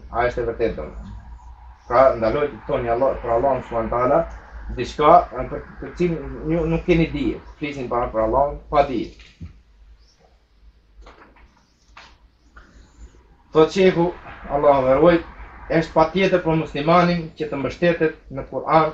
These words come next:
dhe në Sunet, për sa i përket akides, pra akiden, besimin e tij,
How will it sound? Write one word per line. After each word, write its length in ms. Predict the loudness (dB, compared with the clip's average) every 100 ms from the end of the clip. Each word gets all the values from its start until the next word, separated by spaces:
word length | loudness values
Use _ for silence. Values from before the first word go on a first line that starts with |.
| -6
dhe 120 | -4 -2
në 80 | -2
Sunet, 320 | -2 0 -2 -8 -20 -20 _ _ -16
për 100 | 0
sa 140 | 2
i 80 | 2
përket 380 | -2 0 0 0
akides, 560 | -4 -2 -4 -4 -6 -8 -18 -20 -10 2
pra 140 | 2 2 -4 -20 -12 -8
akiden, 400 | 0 0 0 -6
besimin 480 | -6 -4 -4 -4 -4
e 80 | -4
tij, 140 | -6